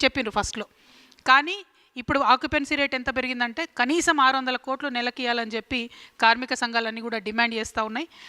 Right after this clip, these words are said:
ఆ పేమెంట్ ఎంత చేసిండ్రు, దానికి సంబంధించి వివరాలు ఒక శ్వేతపత్రం ఇవ్వాలని చెప్పి నేను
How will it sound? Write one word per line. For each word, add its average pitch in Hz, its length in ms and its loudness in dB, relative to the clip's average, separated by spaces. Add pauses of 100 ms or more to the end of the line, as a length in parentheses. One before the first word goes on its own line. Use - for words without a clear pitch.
(120)
ఆ 220 80 6
పేమెంట్ 262 460 4
ఎంత 254 160 -2
చేసిండ్రు, 285 540 -4 (680)
దానికి 233 380 4
సంబంధించి 285 600 0 (340)
వివరాలు 285 480 6
ఒక 254 140 -4
శ్వేతపత్రం 277 640 0
ఇవ్వాలని 247 360 0
చెప్పి 233 380 -4 (280)
నేను 226 360 0